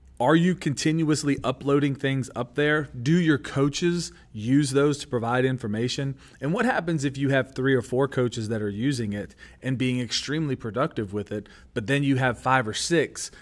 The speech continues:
that just refuse or don't want to? That's where, as an athletic director, I'll go back to what I said before, is that you are the overall source of communication. And if this is what you expect your coaches to do,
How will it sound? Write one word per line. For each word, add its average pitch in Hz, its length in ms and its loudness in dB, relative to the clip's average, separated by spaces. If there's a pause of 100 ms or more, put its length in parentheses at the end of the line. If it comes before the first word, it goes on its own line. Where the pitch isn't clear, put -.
(100)
that 107 200 -4
just 123 340 -4
refuse 127 840 0
or 98 120 -10
don't 123 280 -4
want 123 280 -4
to? 85 200 -10 (300)
That's 143 320 -2
where, 170 180 4
as 127 140 4
an 120 80 -2
athletic 117 420 2
director, 110 580 -4 (360)
I'll 131 120 -2
go 127 160 2
back 127 260 2
to 123 100 -2
what 117 140 0
I 113 80 -2
said 110 280 -4
before, 113 540 0 (260)
is 113 180 -4
that 113 340 -4 (440)
you 165 460 6
are 143 100 6
the 131 160 2
overall 135 500 4
source 135 440 0
of 113 100 -10
communication. 117 720 -2
And 101 160 -8
if 98 160 -10
this 156 220 2
is 151 160 -2
what 143 200 2
you 139 320 0
expect - 680 -4
your 156 140 -2
coaches 165 400 -2
to - 120 -6
do, 160 320 4